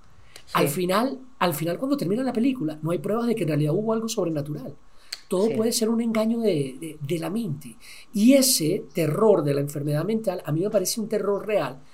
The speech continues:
Speaker 2: sobre el que Flanagan va, me parece que haci-, haciendo catarsis. Eh, y, y, y planteando algo, no como Stephen King lo hacen en, en su obra, donde queda clarísimo que los fenómenos sobrenaturales existen porque sí. Al final,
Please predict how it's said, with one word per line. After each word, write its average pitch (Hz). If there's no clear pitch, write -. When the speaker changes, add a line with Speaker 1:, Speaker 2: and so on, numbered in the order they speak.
Speaker 2:
sobre 151
el 151
que 165
Flanagan 190
va, 160
me 214
parece 196
que 170
haci-, -
haciendo 160
catarsis. -
Eh, 143
y, 214
y, 233
y 214
planteando 175
algo, 160
no 165
como 226
Stephen 147
King 165
lo 147
hacen 170
en, 165
en 165
su 180
obra, 180
donde 131
queda 147
clarísimo 190
que 180
los 156
fenómenos 151
sobrenaturales 160
existen 220
porque -
sí. 160
Al 180
final, 196